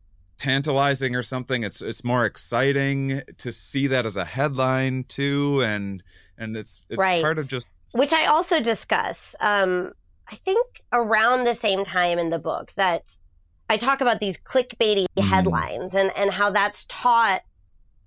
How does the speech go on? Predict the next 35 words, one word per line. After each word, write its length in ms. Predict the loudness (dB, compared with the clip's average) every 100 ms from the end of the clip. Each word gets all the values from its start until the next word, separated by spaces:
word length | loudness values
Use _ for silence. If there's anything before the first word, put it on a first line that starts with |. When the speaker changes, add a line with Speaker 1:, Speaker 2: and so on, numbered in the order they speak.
| _ _ _ _ _
Speaker 2:
people 600 | -2 0 2 4 4 2
to 260 | 0 -6 -4
treat 480 | -6 -4 -4 -4 -6
science 560 | 0 2 4 2 2
as 180 | 2 2
this 240 | 2 0 0
overarching 880 | 2 4 4 2 4 2 0 -2 -2 _
force 500 | -2 2 4 2 -2
instead 380 | 0 -2 0 2
of, 140 | 2 2
like, 400 | 2 2 0 -4
I 60 | 0
mean, 220 | 2 2
you 120 | 2
know 200 | 2 4
a 40 |
lot 160 | 4 2
of 80 | 0
scientists, 540 | -2 -2 -2 -2 -2 -6
and 80 |
some 140 | -6 -4
of 80 | 0
my 280 | 0 -2 0
best 220 | -2 0
friends 260 | -2 -2 0
happen 260 | -2 -2 -2
to 60 |
be 100 | -4
scientists. 500 | -2 -4 -2 -4 -6
It's 120 | -4
like, 200 | -2 -2
if 120 | -2 -2
you 180 | -2 2
know 280 | 4 4
them, 420 | 2 -2 -2 -6